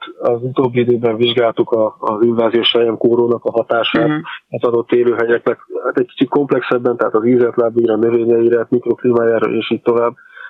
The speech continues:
Speaker 1: Tudjuk a, az élőhelyfoltok szegélyen végbe menő folyamatokat vizsgálni, tudunk tájléptékű vizsgálatokat végezni, tudunk egészen mikroléptékű vizsgálatokat végezni, hiszen számos olyan kis cserje,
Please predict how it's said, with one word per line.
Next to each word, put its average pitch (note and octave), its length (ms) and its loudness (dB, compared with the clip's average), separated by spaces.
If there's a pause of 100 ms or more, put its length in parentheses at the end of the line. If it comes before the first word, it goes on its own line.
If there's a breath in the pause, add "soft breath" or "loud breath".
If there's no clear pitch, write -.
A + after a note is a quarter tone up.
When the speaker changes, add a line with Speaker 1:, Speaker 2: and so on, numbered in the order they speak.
Speaker 1:
Tudjuk C3+ 300 0
a, A#2+ 160 0 (260 loud breath)
az A#2+ 140 -2
élőhelyfoltok B2 840 2 (100)
szegélyen A#2 420 2
végbe A2+ 280 0
menő A2+ 220 4
folyamatokat A2+ 600 0
vizsgálni, A#2 440 0
tudunk B2 280 0
tájléptékű B2 640 0
vizsgálatokat A#2 600 0
végezni, A#2 500 0 (320 loud breath)
tudunk C3 240 0
egészen B2+ 320 0
mikroléptékű B2 720 2
vizsgálatokat A2+ 540 0
végezni, A#2 440 0
hiszen A#2+ 360 0 (320 loud breath)
számos B2+ 280 0
olyan A#2+ 180 2
kis - 240 -2 (360 loud breath)
cserje, A#2 680 2